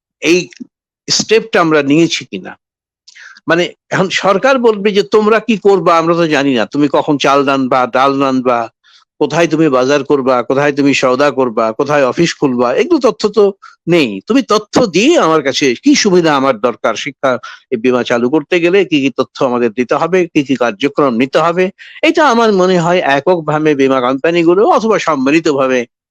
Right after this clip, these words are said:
বীমা অ্যাসোসিয়েশন থেকে প্রস্তাব যেতে পারে যে বীমা, বঙ্গবন্ধু শিক্ষা বীমা আমরা যদি চালু করতে চাই, তাহলে আমাদের এই এই তথ্য, এই এই সুবিধা, এই এই সরকারি সার্কুলার আমাদেরকে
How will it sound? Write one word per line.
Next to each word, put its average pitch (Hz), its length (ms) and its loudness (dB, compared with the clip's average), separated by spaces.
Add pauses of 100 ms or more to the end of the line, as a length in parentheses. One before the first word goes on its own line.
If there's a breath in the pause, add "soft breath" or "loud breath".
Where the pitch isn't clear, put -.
(120)
বীমা 127 180 0
অ্যাসোসিয়েশন 143 840 0
থেকে 120 300 -4
প্রস্তাব 110 560 -4
যেতে 117 240 -4
পারে 151 360 0 (340 loud breath)
যে 117 200 -2
বীমা, 123 600 0 (340)
বঙ্গবন্ধু 139 600 -2
শিক্ষা 135 380 -8
বীমা 120 360 -4
আমরা 107 220 -10
যদি 107 220 -20
চালু 113 280 -8
করতে 107 360 -14
চাই, 151 380 -2
তাহলে 113 380 -8
আমাদের 104 400 -10 (100)
এই 160 260 0
এই 127 540 -4
তথ্য, 139 520 -6
এই 135 420 -4
এই 117 220 -6
সুবিধা, 143 580 -4 (360 loud breath)
এই 143 380 0
এই 127 200 -2
সরকারি 120 800 -4
সার্কুলার 143 600 -2 (420)
আমাদেরকে 113 640 -10